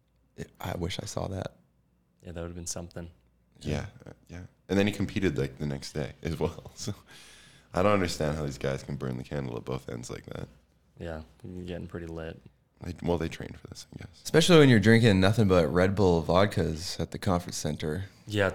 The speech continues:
Speaker 2: it was a Red Bull s-, event, so, like, every drink was Red Bull.
Speaker 1: Except they don't, they, they, for some reason, they don't tell you that they also just have a soda option if you don't want the Red Bull. But it's all, it's left off the menu.
Speaker 2: I'm guessing for marketing purposes.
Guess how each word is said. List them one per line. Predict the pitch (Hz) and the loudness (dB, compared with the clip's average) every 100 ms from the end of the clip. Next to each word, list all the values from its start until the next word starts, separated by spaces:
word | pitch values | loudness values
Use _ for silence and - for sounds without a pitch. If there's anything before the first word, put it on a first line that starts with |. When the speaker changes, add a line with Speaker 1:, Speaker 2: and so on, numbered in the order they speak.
| - | -2
Speaker 2:
it | |
was | 101 | -4
a | 98 | -2
Red | 92 92 92 | 0 0 0
Bull | 92 87 85 - | 0 0 0 -4
s-, | - - - - | -8 -12 -14 -6
event, | 95 90 80 85 - | -2 -2 -2 -4 -6
so, | - 85 82 82 | -4 -2 -4 -4
like, | 80 - | -8 -6
every | 92 82 80 | -6 -6 -8
drink | 87 80 - | -8 -8 -8
was | 82 80 80 - _ _ _ _ | -8 -8 -10 -12 _ _ _ _
Red | 92 78 | -12 -12
Bull. | 82 82 90 | -12 -12 -8
Speaker 1:
Except | - - 135 | 0 4 6
they | 127 | 10
don't, | 131 127 - 104 | 10 8 6 6
they, | 110 104 | 6 6
they, | - 107 98 90 _ _ _ - | 2 2 2 -2 _ _ _ -6
for | 101 | -2
some | 107 127 | 4 4
reason, | 120 107 104 95 | 6 4 4 4
they | 90 | 2
don't | 87 98 90 | 2 2 0
tell | - 87 | 0 2
you | 85 | 2
that | 82 82 | 0 -2
they | 82 - | -2 2
also | 98 104 107 | 4 4 2
just | 90 87 | 2 0
have | 95 76 | 0 0
a | - | -2
soda | - 76 76 - | -2 -2 -2 -4
option | - - - - | -6 -6 -8 -8
if | - | -6
you | 92 | -4
don't | 92 65 | 0 0
want | 80 82 | -2 -4
the | - | -2
Red | 52 | -2
Bull. | - 50 | -2 -4
But | - - | -2 -2
it's | - - | 2 8
all, | 117 | 8
it's | - 104 | 8 8
left | 127 120 | 8 10
off | 113 101 | 8 8
the | 101 | 6
menu. | 85 80 | 4 2
Speaker 2:
I'm | 85 | 0
guessing | 98 104 - 107 | 2 2 2 -2
for | - | -4
marketing | 90 82 87 87 | -2 -4 -6 -10
purposes. | 85 87 90 - 92 | -12 -12 -12 -14 -16